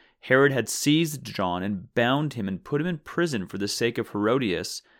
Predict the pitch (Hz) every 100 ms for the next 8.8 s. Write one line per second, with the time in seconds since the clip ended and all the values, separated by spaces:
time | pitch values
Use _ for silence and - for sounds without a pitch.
0 | _ 107 101 110 107 117 120 120 _ -
1 | 110 92 - - 104 135 90 82 - -
2 | _ _ _ 123 147 127 107 123 131 180
3 | 170 143 113 151 165 180 110 85 87 113
4 | _ _ _ - 185 151 165 69 107 139
5 | 190 110 - 110 110 113 107 123 135 131
6 | - - _ _ _ _ _ _ _ -
7 | 117 156 226 226 208 143 147 147 - 131
8 | 127 120 107 110 104 85 - _